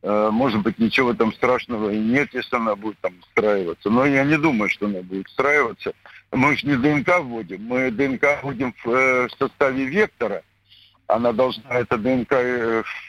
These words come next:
синтезировать белок, э, вирусный. Э, вот. А что будет дальше, тоже надо смотреть. Э, потому что вот этот Г С один белок, он не самый простой, может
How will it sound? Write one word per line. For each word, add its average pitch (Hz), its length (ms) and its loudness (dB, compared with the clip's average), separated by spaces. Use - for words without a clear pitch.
синтезировать 123 680 2
белок, 143 600 0
э, 107 340 0
вирусный. 87 540 -4
Э, 98 220 2
вот. 95 240 0
А 104 140 4
что 165 180 -2
будет 135 320 0
дальше, 117 540 -2
тоже 165 240 2
надо 117 320 0
смотреть. 98 420 -4
Э, 92 320 0
потому 110 400 0
что 117 260 0
вот 110 180 2
этот 120 240 2
Г 117 300 2
С - 40 0
один 117 320 0
белок, 123 340 4
он 110 400 4
не 110 60 4
самый 110 360 -2
простой, 156 760 0
может 92 440 2